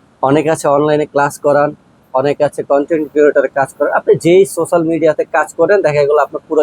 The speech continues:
স্ক্রিপ্ট আপনাকে মুখস্থ রাখা সম্ভব নয়। যেমন আমি এখন ভিডিও করতেছি, আমার জন্য কিন্তু যদি এই টেলিপ্রমোটটা ব্যবহার করা যত-, যেত, তাহলে কিন্তু আমাদের জন্য স্ক্রিপ্টটা আরো সহজ হতো।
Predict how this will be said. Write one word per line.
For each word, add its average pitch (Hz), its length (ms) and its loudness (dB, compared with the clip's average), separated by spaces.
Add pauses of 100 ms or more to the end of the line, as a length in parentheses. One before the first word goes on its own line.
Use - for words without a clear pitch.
(140)
স্ক্রিপ্ট - 340 -6
আপনাকে 143 280 -2
মুখস্থ 127 460 -4
রাখা 160 400 0 (460)
সম্ভব 185 340 0
নয়। 135 100 -4
যেমন 170 180 0
আমি 175 220 0
এখন 185 260 -2
ভিডিও 160 280 -2
করতেছি, 156 500 -6 (400)
আমার 160 320 0
জন্য 160 300 2
কিন্তু 156 500 0 (340)
যদি 143 180 2
এই 147 120 2
টেলিপ্রমোটটা 170 720 0
ব্যবহার 147 360 0
করা 147 240 2
যত-, 143 400 -4
যেত, 156 200 0
তাহলে 156 380 0
কিন্তু 139 200 -4
আমাদের 131 280 -2 (100)
জন্য 139 260 0 (120)
স্ক্রিপ্টটা - 440 -4
আরো 143 220 -2
সহজ 165 400 -2
হতো। 120 180 -6